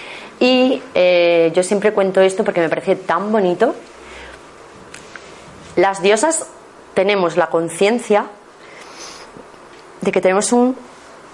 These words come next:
cuerpo sagrado igual que el hombre, pero especialmente nosotras tenemos un templo sagrado. Maravilloso. ¿A quién abro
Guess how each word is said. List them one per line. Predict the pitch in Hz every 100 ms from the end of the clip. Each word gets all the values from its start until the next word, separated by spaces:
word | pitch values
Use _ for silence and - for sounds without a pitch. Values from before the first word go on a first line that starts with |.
| - - -
cuerpo | 202 170 160 160 196 190 - 285 339 - - - - -
sagrado | - - 226 160 147 180 185 185
igual | 180 151
que | 156
el | 143
hombre, | 147 175 302 - - - - - -
pero | 254
especialmente | 262 294 294 277 269 269
nosotras | 262 262 254 254
tenemos | 247 254 262
un | 269 262 254
templo | 262 269 - 156
sagrado. | 156 156 151 147 143 147 160 175 - - - - - - - - - - -
Maravilloso. | 175 160 147 143 147 - - - - - - - - - - - - - -
¿A | 175
quién | 156 196 208
abro | 214 311 254 180 147